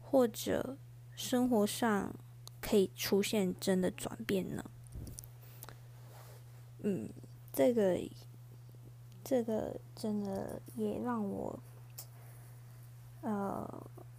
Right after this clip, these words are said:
停下来思考了一下，但我还没有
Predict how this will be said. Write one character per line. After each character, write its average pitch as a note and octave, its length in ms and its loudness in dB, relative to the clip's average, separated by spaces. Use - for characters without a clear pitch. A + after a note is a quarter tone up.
停 G3+ 240 2
下 A3+ 300 0
来 - 320 -6
思 - 320 -6
考 - 400 -8
了 G#3+ 220 -6
一 - 140 -6
下， - 400 -6
但 C4+ 280 0
我 F#3+ 680 0
还 G#3+ 280 0
没 A#3+ 380 4
有 B3 240 4